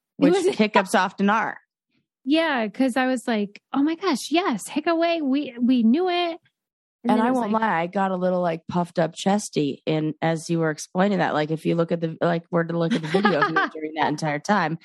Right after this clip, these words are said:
Speaker 1: it's just, like, me being like, "Yep, total validation here. I am a hundred percent right.
Speaker 2: No,
Speaker 1: Everything I
Speaker 2: because
Speaker 1: say is correct." And
Speaker 2: the
Speaker 1: that is
Speaker 2: free
Speaker 1: not the
Speaker 2: version, the free version sounds very mess upable, whereas the straw,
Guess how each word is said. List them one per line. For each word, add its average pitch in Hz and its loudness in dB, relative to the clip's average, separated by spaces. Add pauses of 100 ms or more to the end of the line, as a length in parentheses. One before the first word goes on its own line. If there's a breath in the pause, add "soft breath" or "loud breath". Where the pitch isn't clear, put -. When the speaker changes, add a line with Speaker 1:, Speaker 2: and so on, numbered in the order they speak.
(200 soft breath)
Speaker 1:
it's 165 -2
just, 165 -2
like, 160 0
me 190 2
being 180 0
like, 165 -2
"Yep, 170 0 (360)
total 214 2
validation 226 -2
here. 156 -2 (160 loud breath)
I 170 2
am 165 0
a 156 2
hundred 214 0
percent 262 -2
right. 185 -2 (720)
Speaker 2:
No, 247 6
Speaker 1:
Everything 247 0
I - -2 (100)
Speaker 2:
because 233 0
Speaker 1:
say 220 0
is 226 -4
correct." 170 -2
And 160 0
Speaker 2:
the - -20
Speaker 1:
that 156 0
is 262 0
Speaker 2:
free 330 2
Speaker 1:
not 381 0
the 349 -2
Speaker 2:
version, 294 -2 (220)
the 240 0
free 311 0
version 285 -2
sounds 226 0
very 226 2
mess 220 2
upable, 190 -2 (480)
whereas 240 2
the 214 -2
straw, 240 -2